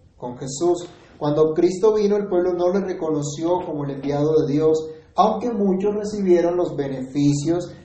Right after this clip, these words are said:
de su venida, pero prefirieron matarlo.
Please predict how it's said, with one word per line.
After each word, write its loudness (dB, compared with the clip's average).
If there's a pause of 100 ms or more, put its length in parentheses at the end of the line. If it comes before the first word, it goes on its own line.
(100)
de -4
su -6
venida, 0 (480)
pero 6
prefirieron 4
matarlo. 0